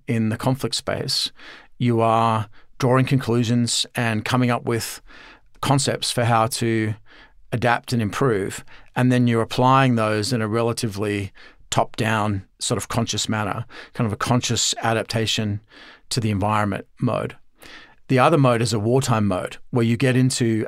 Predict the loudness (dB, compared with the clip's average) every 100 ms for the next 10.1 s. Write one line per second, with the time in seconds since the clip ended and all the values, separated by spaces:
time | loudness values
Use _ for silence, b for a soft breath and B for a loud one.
0 | -2 0 0 -2 -4 -10 b b b b
1 | -2 0 2 2 0 0 -2 -4 2 4
2 | 4 4 0 0 0 0 0 0 0 -2
3 | -4 -8 b b b b -6 -2 -2 -2
4 | -2 0 0 0 -6 -20 b b _ _
5 | _ 0 2 2 0 0 0 0 0 0
6 | 0 -2 -4 B B 0 2 2 2 0
7 | 2 0 0 0 -2 2 2 2 0 0
8 | 0 -2 0 0 0 0 0 0 0 -2
9 | -2 0 0 0 0 -2 -2 0 2 2
10 | 0